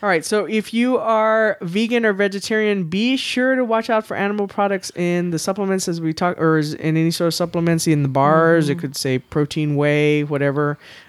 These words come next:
Speaker 1: Uh, they could be, a, uh, they are actually a byproduct of, uh, cheese production.
Speaker 2: Yeah, the whey is, right?
Speaker 1: That's right.
Speaker 2: Yeah.
Speaker 1: Okay, so hopefully this episode has helped you understand a little bit more about getting protein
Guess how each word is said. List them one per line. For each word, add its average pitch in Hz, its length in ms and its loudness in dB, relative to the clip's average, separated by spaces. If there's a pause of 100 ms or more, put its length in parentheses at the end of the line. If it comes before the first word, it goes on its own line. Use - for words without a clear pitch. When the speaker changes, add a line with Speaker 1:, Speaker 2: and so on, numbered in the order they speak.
(140)
Speaker 1:
Uh, 131 120 -4
they 139 280 -2
could 147 280 -4
be, 143 340 0
a, 143 120 -2 (380)
uh, 131 80 2
they 160 200 2
are 165 180 4
actually 160 420 2
a 143 180 0
byproduct 135 760 -2
of, 127 360 -4 (220)
uh, - 160 -12 (160)
cheese 156 260 2
production. - 580 -4
Speaker 2:
Yeah, 160 200 -2
the 151 100 0
whey 147 260 4
is, 147 220 -4
right? 156 100 -2
Speaker 1:
That's 131 140 -4
right. 127 220 -2 (260)
Speaker 2:
Yeah. 165 220 -16 (420)
Speaker 1:
Okay, 339 100 2
so 247 180 2
hopefully 302 380 2
this 269 180 0
episode 247 540 2
has 214 160 0
helped 208 300 -2
you 214 80 2
understand 196 360 0
a 180 40 2
little 262 220 2
bit 269 180 0
more 208 340 2
about 165 280 0
getting 180 260 0
protein 202 720 0